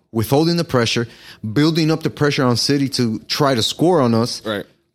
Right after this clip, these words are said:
Speaker 1: while we just cruise along in the game and try to find our opportunities. And, bro, did the one opportunity really present itself. And it started with us dispossessing, uh, dispossessing,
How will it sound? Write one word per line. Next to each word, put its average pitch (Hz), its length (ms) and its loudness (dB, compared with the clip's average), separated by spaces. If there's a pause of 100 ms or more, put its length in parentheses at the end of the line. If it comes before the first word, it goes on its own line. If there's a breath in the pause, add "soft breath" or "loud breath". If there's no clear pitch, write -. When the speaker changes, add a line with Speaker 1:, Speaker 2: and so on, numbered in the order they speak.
(140)
Speaker 1:
while 131 260 2
we 131 140 2
just 131 240 0
cruise 139 240 0
along 127 220 2
in 120 80 2
the 113 80 2
game 143 240 0
and 127 120 0
try 120 200 0
to 117 80 0
find 120 260 2
our 110 100 4
opportunities. 104 720 -2 (140)
And, 98 460 -4
bro, 117 240 4
did 98 260 0
the 110 80 2
one 120 340 2
opportunity 113 600 0
really 107 240 0
present 98 380 0
itself. 87 280 -2 (480 loud breath)
And 127 140 0
it 127 60 2
started 170 300 0
with 165 200 -2
us 151 160 0 (720 soft breath)
dispossessing, 135 840 0 (380 loud breath)
uh, 113 240 2
dispossessing, 120 640 0